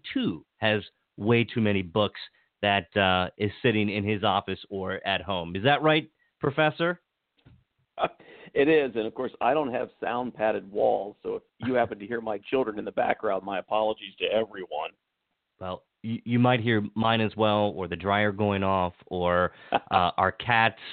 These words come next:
Speaker 1: So it's, uh, you know, when you move, or, you know, you're experiencing all kinds of kinks and creaks in,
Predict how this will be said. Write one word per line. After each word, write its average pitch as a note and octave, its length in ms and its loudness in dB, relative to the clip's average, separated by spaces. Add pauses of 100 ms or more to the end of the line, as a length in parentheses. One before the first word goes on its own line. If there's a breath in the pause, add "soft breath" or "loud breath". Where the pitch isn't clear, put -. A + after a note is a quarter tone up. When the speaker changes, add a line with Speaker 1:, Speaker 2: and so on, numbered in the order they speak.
(100)
Speaker 1:
So A2 240 4
it's, C#3+ 260 2
uh, D3+ 300 4 (280 soft breath)
you C3+ 60 -4
know, C3 120 2
when B2+ 120 2
you B2 100 2
move, C#3 460 2
or, G#2 460 -6
you A2 120 -10
know, G#2+ 100 -6
you're A2 180 -8
experiencing A#2+ 580 -2
all G#2+ 180 -2
kinds G#2+ 460 -2
of F2+ 240 -4 (100)
kinks A2+ 340 2
and F2+ 140 -2
creaks A2 400 -2
in, F#2+ 280 -2